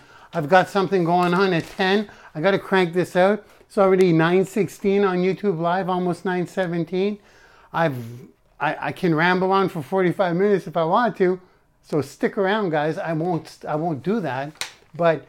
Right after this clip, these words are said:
I had to think of something to talk about because this is the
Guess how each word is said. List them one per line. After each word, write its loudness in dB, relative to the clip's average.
I -6
had 2
to 2
think 2
of 0
something -2
to -8
talk -2
about -2
because -2
this 2
is -6
the -2